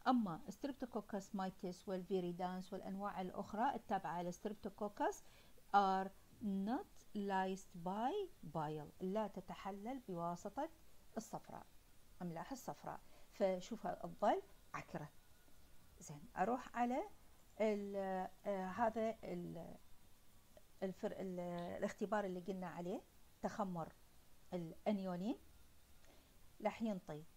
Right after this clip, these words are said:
لون وردي تقريبًا محمر. زين، معناتها positive، تخمر الأنيولين. زين،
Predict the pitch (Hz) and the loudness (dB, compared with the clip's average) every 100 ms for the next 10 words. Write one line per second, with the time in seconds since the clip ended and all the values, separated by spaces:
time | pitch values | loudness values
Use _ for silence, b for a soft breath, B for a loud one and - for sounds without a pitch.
0 | - 190 190 254 403 - - - - - | -4 2 4 4 0 -8 -20 -20 -18 -18
1 | - - - - - - - - - - | -18 -20 -20 -20 -18 -18 -20 -20 -20 -20
2 | - - - 196 185 175 220 370 - - | -20 -18 0 4 4 4 -2 -4 -10 -6
3 | - 196 190 185 202 226 202 190 185 160 | -4 0 0 2 2 2 0 0 0 0
4 | 165 - - - - - - - - - | -2 -10 -20 -20 -20 -20 -20 -20 -20 -18
5 | - 175 220 - B - 208 180 190 208 | -8 0 2 2 B -4 -2 0 0 0
6 | 330 427 185 151 156 - 151 - - - | 0 0 0 -2 -4 -6 -8 -10 -20 -20
7 | - - - - - - - - 214 165 | -20 -20 -20 -20 -20 -20 -12 -2 0 0
8 | 165 - - 233 370 - - 156 147 147 | -4 -10 0 2 2 0 0 0 -2 -6
9 | 151 - - - - - - - - - | -8 -12 -16 -20 -18 -18 -18 -18 -20 -20
10 | - - - - - - - - - - | -20 -18 -18 -18 -20 -18 -18 -18 -18 -14
11 | - 185 | 0 2